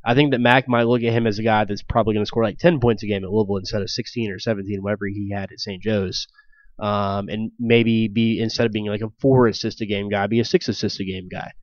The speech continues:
Um, because if, if he is ultimately the guy who wins the starting job in the point guard position, he has guys who, who are scorers now. You know, he has Williams, he'll have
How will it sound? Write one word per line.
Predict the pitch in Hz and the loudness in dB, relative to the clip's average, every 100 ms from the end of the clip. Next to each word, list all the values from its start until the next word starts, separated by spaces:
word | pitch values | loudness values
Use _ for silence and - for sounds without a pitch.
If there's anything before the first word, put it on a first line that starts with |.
| - - - 110 | -16 -16 -12 -4
Um, | 107 104 101 | 0 0 -2
because | 107 110 107 | -4 -4 -4
if, | 101 | -4
if | 113 113 113 107 - - | -4 -2 -2 -4 -6 -10
he | - 127 123 117 | -2 2 2 2
is | 110 | 2
ultimately | 117 113 117 110 | 2 2 0 0
the | 104 | 2
guy | 110 110 107 | 2 4 2
who | 107 | 0
wins | 104 104 101 | -2 -4 -8
the | 120 | -10
starting | - 107 101 | -4 -2 -2
job | 101 101 | -2 -4
in | 92 | -4
the | 92 | -4
point | 117 123 | -2 0
guard | 107 101 | 0 -2
position, | 95 101 - 98 101 - - _ | -4 -6 -6 -10 -12 -16 -20 _
he | - 143 131 | -2 2 4
has | 120 123 113 | 6 6 4
guys | 104 101 101 95 90 - - - | 0 0 0 -2 -6 -10 -10 -10
who, | 113 104 101 98 90 - _ | -4 -2 -2 -4 -6 -14 _
who | - 117 | -10 -2
are | 113 101 | -2 -2
scorers | - 110 95 87 | -4 -4 -4 -8
now. | 90 85 | -10 -8
You | 92 | -8
know, | 90 | -8
he | - 123 | -2 4
has | 123 120 | 4 4
Williams, | 107 113 110 104 - | 4 2 2 -2 -4
he'll | 110 | -2
have | 107 113 104 | 0 0 0